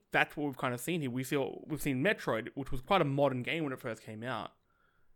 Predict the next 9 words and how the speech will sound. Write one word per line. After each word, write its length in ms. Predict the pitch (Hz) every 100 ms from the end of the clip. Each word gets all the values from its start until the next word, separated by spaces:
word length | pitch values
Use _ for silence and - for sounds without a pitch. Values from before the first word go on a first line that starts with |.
| _ -
And 180 | 151 160
it, 260 | - 165 -
it 180 | 165 -
fits 320 | - 156 -
in. 280 | 151 143 - _ _
But 220 | 165 165
GoldenEye, 640 | - 165 202 185 151 139 139 - _ _ -
I 140 | -
think, 520 | 127 - 160 165 -